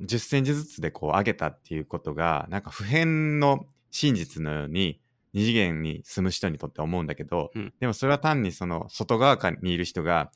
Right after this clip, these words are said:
Speaker 1: ただ単に気まぐれでそうしてるだけだっていう仮説
Speaker 2: はいはい。
Speaker 1: っていうのが射撃手仮説で、まあもう一個なんか農場仮説っていうのもあって、それはなんか、
Speaker 2: はい。
Speaker 1: えーと、ある農場に七面鳥の群れがいて、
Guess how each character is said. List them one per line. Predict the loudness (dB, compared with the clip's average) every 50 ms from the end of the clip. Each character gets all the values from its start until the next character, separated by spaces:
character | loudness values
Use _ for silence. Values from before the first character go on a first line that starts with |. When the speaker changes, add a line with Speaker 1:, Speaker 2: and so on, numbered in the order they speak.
| -20 -20 _ _ _
Speaker 1:
た | 0
だ | 0 2
単 | 2 2 2
に | 2 0
気 | 0 0
ま | 2 2 2
ぐ | 2
れ | 2 0
で | 0 -2
そ | -2 -2 -4
う | -4
し | -4 -4
て | -6 -4
る | -2
だ | -4 -4
け | -4
だ | -6 -6 -6
っ | -8 _ _
て | _ -2
い | 0 2 4 4
う | 2 0 -2 _ _ _ _ _ _
仮 | -14 -14 -12
説 | -12 -12 -14 -8 -8 -8 -8 -8 _ _ _ _ _ _
Speaker 2:
は | -8 -8 -8
い |
は | -8 -12 -16
い。 |
Speaker 1:
っ | -18 -20 _ _ _ _ _ _ _
て | 0 0
い |
う | 2
の | 2
が | 0
射 | 0 -2 -4
撃 | -2 -4 -6 -6 -8 -10 -10
手 | -8
仮 | -8 -8 -8
説 | -8 -12 -16 -18 _
で、 | -4 -2 0 0 -2 -4 -8 -12 -4
ま | 0 0 2
あ | 2
も | 2 2
う | 2 0
一 | 0 -2
個 | -2 -2 -2 -2 -4 -4
な | -6 -4
ん |
か | -4 -4
農 | -2 0 0 0
場 | 2 0 -2 -2 -4 -10 -8
仮 | -8 -10 -8
説 | -8 -12 -10 -10
っ | -8
て | -6
い | -6
う | -6
の | -6
も | -8 -10
あ |
っ | -10
て、 | -14 _ _ -2 -2 -2 -4 -8 _ _
そ | _ -2 0
れ | 2
は | 2 4
な | 2 2 0
ん | 0
か、 | -2 -2 -2 -2 -4 _
Speaker 2:
は | _ -14 -14 -14
い。 | -14 _ _ _ _ _ _ _ _ _ _ _ _ _ -8
Speaker 1:
え | -8 -6 -8 -8 _
ー |
と、 | -6 -6 -6 -2 0
あ | 2 4
る | 4 6
農 | 6 6 6 6
場 | 6 4 2
に | 2 -2
七 | -4 -6 -4 -2 0
面 | 2 2 2
鳥 | 2 2 2 2
の | 2 2
群 | 2 2
れ | 2 2
が | 2
い | -2 -2
て、 | -2 0 0 0 0 0 -4 -8